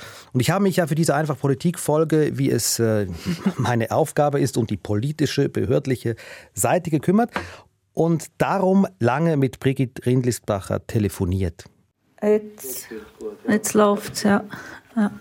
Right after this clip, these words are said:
Speaker 1: Ja, das ist super.
Speaker 2: Jetzt auf Hochdeutsch?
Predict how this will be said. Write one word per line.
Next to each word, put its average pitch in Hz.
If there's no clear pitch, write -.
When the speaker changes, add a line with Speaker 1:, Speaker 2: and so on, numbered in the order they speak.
Speaker 1:
Ja, 117
das 110
ist -
super. -
Speaker 2:
Jetzt 254
auf 226
Hochdeutsch? 233